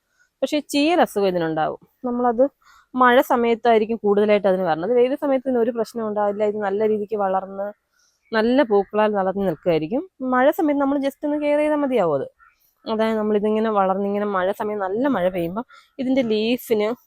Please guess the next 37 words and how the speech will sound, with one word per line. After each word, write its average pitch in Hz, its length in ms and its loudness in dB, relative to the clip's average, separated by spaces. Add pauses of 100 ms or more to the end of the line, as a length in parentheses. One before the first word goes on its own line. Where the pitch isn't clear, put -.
(160)
ഇപ്പൊ 247 180 -6
നോക്കിയാൽ 247 300 2
ഈ 247 80 2
ലീഫ് 240 280 0
നല്ല 240 420 2
ഫ്ലഷി, 233 540 -2
നല്ല 254 400 0
ഫ്രഷ് 220 260 -2
ആയിട്ടല്ലേ 185 260 2
ഇരിക്കണേ. 165 200 -4 (520)
വെള്ളം 254 280 4
നനഞ്ഞ് 220 300 2
നനഞ്ഞ് 190 280 2
ഈ 285 160 0
ലീഫിന് 277 280 0
ചെറിയൊരു 320 500 2
ബുദ്ധിമുട്ടുണ്ടാവും. 208 800 -2
ആ 311 180 0
ലീഫുകൾ 233 400 2
അപ്പോൾ 214 140 -2
ചിലപ്പോൾ 220 320 -2
അഴുകി 269 240 2
പോകാൻ 175 320 -2
ചാൻസ് 151 300 -4
ഉണ്ട്. 147 140 -8 (560)
നമ്മൾ 247 240 2
ഈ 269 260 0
അഴുകൽ 269 360 2
എന്നുള്ള 285 300 2
അസുഖം 220 320 -4
അറിയാലോ, 208 360 2
ഫംഗസ് 226 340 -2
വരുന്നതാണ്. 175 480 0 (440)
ആ 285 100 4
ഫംഗസ് 254 440 0 (100)
സ്പ്രെഡ് 254 360 2
ആവാൻ, 320 240 6